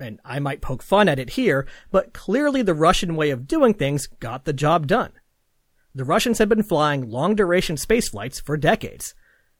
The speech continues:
There were a number of alarming hiccups, but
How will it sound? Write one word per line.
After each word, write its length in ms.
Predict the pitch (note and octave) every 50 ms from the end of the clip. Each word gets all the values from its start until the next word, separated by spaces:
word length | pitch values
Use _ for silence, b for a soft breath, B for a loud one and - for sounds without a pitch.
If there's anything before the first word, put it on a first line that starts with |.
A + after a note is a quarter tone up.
| _ _ _ -
There 220 | - C4 E4+ F4
were 180 | D#4+ D4+ C4 A3
a 60 | F3
number 340 | D#3+ E3+ F#3+ A3+ G#3 F#3 D3
of 60 | C3
alarming 560 | C3+ C3 A#2+ B2+ C#3+ E3 F#3 F3 D#3 C3 A2
hiccups, 440 | - - C#4+ - - C#3+ C#3 - -
but 240 | - - D3 D3+ -